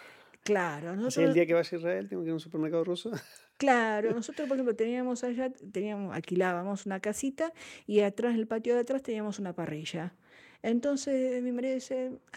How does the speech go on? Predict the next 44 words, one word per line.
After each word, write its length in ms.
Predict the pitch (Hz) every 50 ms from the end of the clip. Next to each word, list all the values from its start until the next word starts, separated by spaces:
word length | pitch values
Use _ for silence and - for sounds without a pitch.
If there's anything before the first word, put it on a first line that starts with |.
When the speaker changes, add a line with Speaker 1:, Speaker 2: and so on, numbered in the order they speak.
| - - -
Speaker 1:
"Ah, 80 | 359
está 160 | 330 - 349
lindo 260 | 349 349 339 330 302 285
el 120 | 277 277
día, 180 | 302 330 330 302
voy 280 | 285 277 269 262 269 269
a 20 |
buscar 260 | 262 247 254 - 277 269
unas 180 | 254 240 -
chuletitas 540 | - - 240 226 226 226 262 240 262 247 220
de 100 | 226 226
cerdo 400 | 226 - 269 262 254 262 240 220
al, 340 | 208 214 202 190 185 - -
al 120 | 185 180
sup-, 260 | - - 208 214 - -
sábado, 880 | - - - 233 214 202 190 190 190 190 196 208 226 240 254 294 311 - - - - - - - -
al 160 | - 185 180
mediodía, 880 | 185 180 185 196 196 202 208 220 240 254 247 240 240 247 254 269 277 240
un-, 640 | 220 214 202 196 190 185 185 190 185 185 180 175 175
unas 140 | 185 202 202
chuletas 340 | - 208 214 220 233 226 220
de 80 | 214 196
cerdo 300 | - 233 233 240 226 208
ahí 140 | 202 196
al 100 | 196 196
supermercado 540 | 185 - 202 196 196 196 196 190 - 208 202
de 80 | 196 202
los 140 | 208 196 196
rusos, 340 | 247 254 233 - - 226 -
que 80 | 160
estaba 320 | 160 - 170 151 156 160 180
abierto". 540 | 202 220 233 240 233 226 226 226 - - 185
Speaker 2:
O 40 |
sea, 120 | - - 190
el 40 | 185
supermercado 520 | - 175 190 190 190 190 190 247 240 233
ruso 240 | 247 247 233 240 226
es 80 | 208
el 100 | 196 185
equivalente 400 | 175 175 185 170 170 185 196 196
al 60 | 175 160
supermercado 480 | - 170 170 156 156 156 151 170 165
chino 220 | 160 - 175 160 143
acá. 180 | 127 131 -